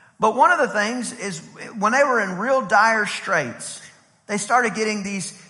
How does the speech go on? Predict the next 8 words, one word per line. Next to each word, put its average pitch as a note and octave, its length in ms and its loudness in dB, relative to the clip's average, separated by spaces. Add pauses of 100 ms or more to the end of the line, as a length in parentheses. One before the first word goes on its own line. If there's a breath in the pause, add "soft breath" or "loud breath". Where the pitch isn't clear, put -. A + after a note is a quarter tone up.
checks - 520 0
from F#3+ 220 -2
an G3+ 160 -2
oil A#3 260 2
company E3 480 -4
in F#3 160 -6
the G3 60 -4
mail G3+ 380 -4